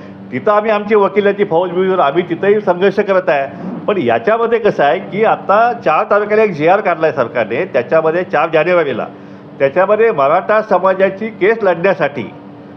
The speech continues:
त्यांना कायदेशीर सल्ला देण्यासाठी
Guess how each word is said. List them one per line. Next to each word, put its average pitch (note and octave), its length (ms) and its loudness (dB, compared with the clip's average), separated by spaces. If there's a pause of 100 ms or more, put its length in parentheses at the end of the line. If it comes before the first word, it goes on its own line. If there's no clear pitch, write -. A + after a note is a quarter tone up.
(200)
त्यांना F#3 320 2 (340)
कायदेशीर F3+ 440 2
सल्ला G#3 280 2
देण्यासाठी F#3+ 540 0